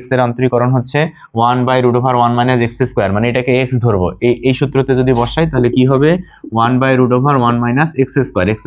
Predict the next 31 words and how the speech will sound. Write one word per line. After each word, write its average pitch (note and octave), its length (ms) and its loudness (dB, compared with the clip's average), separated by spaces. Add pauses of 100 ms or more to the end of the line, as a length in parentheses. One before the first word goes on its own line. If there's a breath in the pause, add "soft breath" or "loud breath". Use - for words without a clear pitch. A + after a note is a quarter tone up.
স্কয়ার C3 240 0
বলতে C3 240 0
কি C#3+ 160 2
হবে? D#3+ 160 2 (380)
cos D#3 200 0 (160)
square F#2+ 360 -2
x, - 20 -6 (120)
cos C3 140 -4 (120)
square। F2 300 -10
কিন্তু C3+ 200 2 (220)
এইটা C3+ 180 0 (100)
তো G3+ 40 2 (220)
এক্স D3 160 -6 (140)
না, G#2+ 80 2 (480 loud breath)
এটা B2+ 160 2
তো E3+ 120 2
এক্স C#3+ 180 -2
না, G#2+ 120 0
তখন C3+ 180 -2
ওটা C#3+ 160 2
আবার D3+ 200 2
অন্তরীকরণ D3 500 -2
করতে C#3+ 200 -4
হবে। D3+ 200 0 (320 loud breath)
তখন B2 200 -2
এই C3+ 120 2
ডি, C3+ 100 4 (220)
এখানে C3+ 260 0
লিখবো C#3 200 2 (100)
d - 20 2 (120)
dx C#3+ 240 2